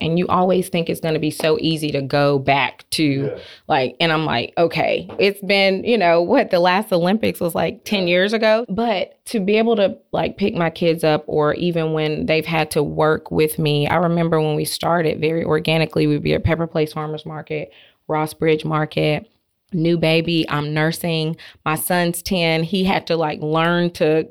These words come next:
Speaker 1: work the square and work early by default because my husband was still working, and we were just trying to figure out, like, is this really a viable product? Like, it's kettle corn. It's cute and all, but can you really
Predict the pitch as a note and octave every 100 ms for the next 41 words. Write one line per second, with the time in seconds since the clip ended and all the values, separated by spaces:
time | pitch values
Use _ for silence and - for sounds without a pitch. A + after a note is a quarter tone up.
0 | - E3 F3+ F3 - F3+ - F#3 F3 F3
1 | F3 D#3+ D#3+ F3 G#3 G3+ - _ _ -
2 | G#3 A#3+ D#3 E3+ G#3 - - _ - G3
3 | F#3+ F3+ G#3+ A3 D3+ G#2 - E3 F3+ F3
4 | E3 - D#3 E3+ F3 D#3+ D#3 - D#3 D#3+
5 | E3 E3 E3+ E3 D#3 F3 F3+ F#3 - F3+
6 | D#3+ E3+ E3 - - F3 E3 B3 - E3
7 | D#3+ - C#3+ C#3 C3 C3+ - - - -
8 | - - - - - - - _ _ _
9 | - - E3 C#3+ - - - - - -
10 | A3 G#3+ E3 D#3+ D3+ C#3+ D3 D3+ - -
11 | _ E3 D#3 - - F3 E3+ F#3+ E3 F3
12 | F#3 F#3 F3 E3 D#3